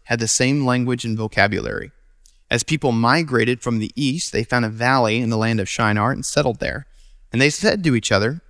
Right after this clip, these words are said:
<clears throat> 'Come, let's make oven-fired bricks.'" See, they used brick for stone and asphalt for mortar.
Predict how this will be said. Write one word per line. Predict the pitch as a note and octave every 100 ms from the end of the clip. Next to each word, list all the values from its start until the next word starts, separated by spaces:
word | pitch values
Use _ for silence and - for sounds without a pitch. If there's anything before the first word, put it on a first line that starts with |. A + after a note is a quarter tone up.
| -
<clears throat> | - F3+ C3 - - - - - _ - -
'Come, | E3 D#3+
let's | D3+ -
make | G3 E3+ -
oven-fired | A#2 D3 F#3+ E3 C#3 C#3+ A#2 G#2
bricks.'" | G2+ F#2+ - - - - _ _
See, | - A#2+
they | A#2+
used | B2 B2+ G#2+
brick | B2 C#3+ -
for | A2
stone | - - A#2+ A#2+ D3
and | C#3 G#2
asphalt | G#2 A#2 - B2+ -
for | A#2
mortar. | G#2+ A2+ B2 -